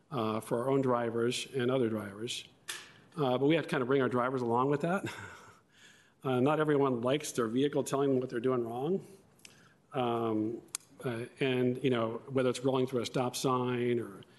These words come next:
not signaling a lane change. Uh, but then again, you know, keeping the vehicle safe and keeping your C D L license is really important. And so our drivers might appreciate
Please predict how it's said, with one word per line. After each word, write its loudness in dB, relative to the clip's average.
not 2
signaling 4
a 4
lane 6
change. 2
Uh, -2
but 0
then 2
again, 2
you 2
know, -2
keeping 2
the -2
vehicle 0
safe 2
and -2
keeping 0
your -2
C -2
D 0
L 2
license -2
is -4
really 0
important. 0
And -6
so 0
our 2
drivers 2
might 2
appreciate -2